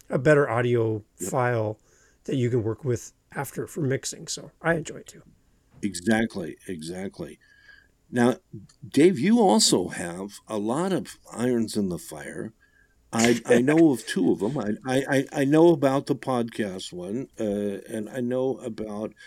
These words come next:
Speaker 2: the authors. Uh,
Speaker 1: Yep,
Speaker 2: but you,
Speaker 1: Living the Next
Speaker 2: you do
Speaker 1: Chapter,
Speaker 2: a,
Speaker 1: yeah.
Speaker 2: a father, a father, uh,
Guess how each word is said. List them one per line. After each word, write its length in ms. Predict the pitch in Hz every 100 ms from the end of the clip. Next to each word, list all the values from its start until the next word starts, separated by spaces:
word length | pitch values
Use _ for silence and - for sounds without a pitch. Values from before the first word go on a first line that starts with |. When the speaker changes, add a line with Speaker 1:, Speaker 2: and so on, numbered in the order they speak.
| - _
Speaker 2:
the 180 | 104 104
authors. 760 | - 127 143 - 107 104 110 - - - - _
Uh, 240 | - 113 113
Speaker 1:
Yep, 160 | 123 -
Speaker 2:
but 80 |
you, 60 | 143
Speaker 1:
Living 180 | - 104
the 80 | 101
Next 240 | 98 139
Speaker 2:
you 60 | 143
do 140 | 143
Speaker 1:
Chapter, 160 | 127 117
Speaker 2:
a, 40 | 120 - - - 135
Speaker 1:
yeah. 60 |
Speaker 2:
a 40 | 101
father, 800 | - 139 135 151 156 151 147 -
a 80 | 127
father, 840 | - 139 143 151 151 147 143 135 120 - -
uh, 720 | 131 123 123 113 113 110